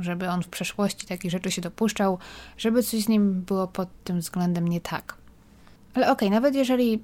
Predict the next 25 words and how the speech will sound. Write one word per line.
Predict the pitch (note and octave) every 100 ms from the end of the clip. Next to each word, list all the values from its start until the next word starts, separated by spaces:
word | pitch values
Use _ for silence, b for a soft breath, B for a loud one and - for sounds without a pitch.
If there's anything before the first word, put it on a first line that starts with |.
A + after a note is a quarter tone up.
| -
założymy, | G3+ G3 G3 A#3+ B3
że | F#3 F3+
tak | F#3
się | - F#3+
stało, | - F3 F#3
że | F#3
to | F#3
jest | F3+
możliwe, | F3+ F3 F3+ E3
bo | F3
jak | F#3+
najbardziej | F#3+ F#3 F#3+ F#3+ F#3+
jest | G#3 G3+
możliwe, | G3 - F#3 F#3+ G3+ G#3+ B B B B B
to | -
też | B3+ C#4
nie | C#4+
do | C#4
końca | C#4 C4 C4
jednak | B3+ A#3+
rozumiem, | A#3 A3 B3 A#3
jak | A#3 -
w |
tej, | - A#3+
to, | A3+